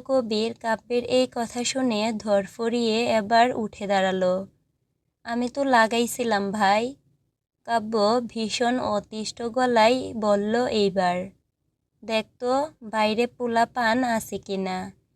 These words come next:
তিনতলার সিঁড়ির লাইট ফাটিয়ে দিয়েছে কেউ।" "কি কন? একটু আগে না আপনার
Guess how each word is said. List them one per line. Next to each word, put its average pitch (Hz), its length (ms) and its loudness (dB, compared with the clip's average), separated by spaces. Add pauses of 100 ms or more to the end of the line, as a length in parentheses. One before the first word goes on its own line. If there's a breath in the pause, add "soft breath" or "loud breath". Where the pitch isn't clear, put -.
(240)
তিনতলার 247 600 0
সিঁড়ির 240 400 0
লাইট 240 460 4
ফাটিয়ে 220 540 -6
দিয়েছে 240 500 -2
কেউ।" 190 480 -6 (760)
"কি 269 180 -8
কন? 190 540 0 (360)
একটু 240 340 -8
আগে 240 400 2
না 233 380 4
আপনার 233 340 -4